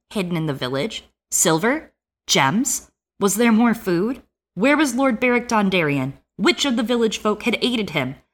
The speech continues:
When he rode off, where did he go? How many men were with him? How many knights? How many bowmen? How many men-at-arms? How were they armed? How many were horsed? How many were wounded? What other enemy had they seen? How many? When? What banners did they fly?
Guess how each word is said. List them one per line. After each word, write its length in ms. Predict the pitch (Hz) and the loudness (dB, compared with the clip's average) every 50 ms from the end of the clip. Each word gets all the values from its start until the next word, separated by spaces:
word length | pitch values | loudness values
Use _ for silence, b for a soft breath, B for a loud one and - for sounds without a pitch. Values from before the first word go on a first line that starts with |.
| _ _ _ - | _ _ _ -4
When 120 | - 247 262 | 0 2 2
he 80 | 262 | 2
rode 260 | 226 226 262 254 262 | 2 2 2 2 2
off, 200 | 254 233 240 - | 2 0 0 -2
where 220 | 214 226 330 311 247 | 0 2 2 2 2
did 120 | 226 214 | 0 -2
he 60 | 196 | -4
go? 340 | 175 - 170 139 123 143 160 - _ _ _ - | -4 -2 -2 -2 -2 -4 -6 -14 _ _ _ -2
How 120 | - 320 | 0 2
many 200 | 320 311 311 294 | 2 2 2 2
men 260 | 277 269 302 294 254 185 | 2 4 4 4 4 2
were 120 | 156 147 | 0 0
with 200 | 147 139 - - | -2 -4 -6 -8
him? 240 | - 127 120 127 - _ - - | -10 -12 -12 -12 -16 _ -4 0
How 100 | 285 285 | 2 2
many 200 | 277 277 269 254 | 4 4 4 4
knights? 380 | 247 262 262 202 - - - | 4 4 2 0 0 -4 -2
How 120 | - 254 240 | 0 0 2
many 160 | 254 254 226 | 2 0 0
bowmen? 440 | 175 - 220 233 240 226 196 160 170 | 0 0 0 2 2 2 0 -2 -2
How 140 | 165 208 | -2 0
many 160 | 220 226 247 233 | 0 2 2 2
men-at-arms? 920 | 226 240 247 254 240 - - - 240 233 196 151 143 143 143 - - _ _ _ _ _ - - | 2 2 2 0 0 -2 0 0 2 2 0 -2 -4 -6 -8 -10 -12 _ _ _ _ _ -6 0
How 120 | - 285 | 0 0
were 120 | 277 277 | 2 2
they 140 | 247 269 233 | 0 -2 0
armed? 440 | - 233 277 262 180 147 165 - - _ _ _ - | 2 2 2 2 0 -4 -8 -14 -18 _ _ _ -4
How 120 | - 233 233 | 0 2 2
many 200 | 226 226 220 202 | 2 2 0 0
were 140 | 180 175 165 | 0 -2 -2
horsed? 540 | - 196 233 202 - - - - - - - _ _ _ - | 0 0 0 0 -2 -6 -10 -10 -10 -14 -18 _ _ _ -2
How 120 | 151 143 | 0 0
many 220 | 135 139 135 135 135 | 0 0 0 -2 -2
were 160 | 143 135 127 | -2 -4 -4
wounded? 460 | 131 143 170 196 185 147 101 - - - _ _ _ _ - | -2 0 0 0 0 0 -4 -6 -8 -14 _ _ _ _ -4
What 140 | 196 247 220 | -2 0 0
other 200 | 240 240 269 247 | 0 0 0 -2
enemy 320 | - 202 226 285 339 302 202 | 0 0 0 2 2 0 -2
had 160 | 185 165 151 | -2 -2 -2
they 100 | 160 143 | -4 -4
seen? 300 | - - 151 131 120 - | -4 -6 -8 -8 -6 -2
How 140 | - 226 233 | 0 0 2
many? 340 | 208 240 277 294 233 156 165 | 2 2 2 0 -2 -6 -6
When? 400 | 160 165 208 240 285 214 156 143 | -2 0 2 2 2 2 0 -2
What 200 | 208 - 202 - | -2 -4 -2 -2
banners 360 | 202 208 254 339 339 247 - | -2 0 0 0 0 0 -2
did 160 | - 143 - | -4 -8 -6
they 100 | 131 127 135 | -6 -6 -4
fly? 320 | - 165 139 123 127 | -2 0 0 0 0